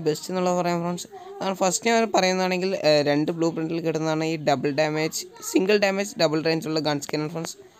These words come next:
Violet ഗണ്ണാണ് friends അത്. അത് ഉള്ളതിൽ ഏറ്റവും one of the best. പിന്നെ നോക്കുകയാണെങ്കിൽ golden എറയാണ് guys. അത് നമുക്ക്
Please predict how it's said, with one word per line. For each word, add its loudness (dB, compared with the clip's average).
Violet 4
ഗണ്ണാണ് 2
friends -4
അത്. 2
അത് 0
ഉള്ളതിൽ 6
ഏറ്റവും 0
one 2
of -16
the 0
best. 2
പിന്നെ -2
നോക്കുകയാണെങ്കിൽ 2
golden 4
എറയാണ് 2
guys. -2
അത് 4
നമുക്ക് 2